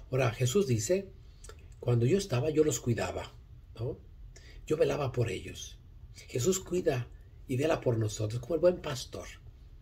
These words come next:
Capítulo diez de San Juan lo decía, el buen pastor cuida las ovejas, sigue el lobo, las defiende, al final de cuentas. Ese, esa certeza que te-, tenemos que tener que Jesús nos cuida siempre.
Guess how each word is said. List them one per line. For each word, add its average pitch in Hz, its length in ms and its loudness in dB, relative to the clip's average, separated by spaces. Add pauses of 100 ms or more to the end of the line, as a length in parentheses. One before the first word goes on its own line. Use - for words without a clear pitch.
(160)
Capítulo 135 420 2
diez 123 160 4
de 127 100 6
San - 120 -2
Juan 135 100 0
lo 123 80 4
decía, 127 460 0 (420)
el - 80 -14
buen 117 220 -4
pastor 180 440 4 (220)
cuida 120 220 -4
las 120 200 0
ovejas, 131 320 0
sigue 160 200 2
el 110 60 4
lobo, 180 260 4
las 113 240 0
defiende, 131 720 -2 (140)
al - 40 -14
final 117 180 4
de 120 100 4
cuentas. 95 320 -8 (340)
Ese, 151 400 2 (480)
esa 151 240 0
certeza 123 1000 0
que 120 120 -4
te-, - 320 0
tenemos 135 320 2
que 135 100 0
tener 123 240 4
que 104 140 -8
Jesús 135 460 -2 (300)
nos 110 160 2
cuida 135 240 2
siempre. - 640 -2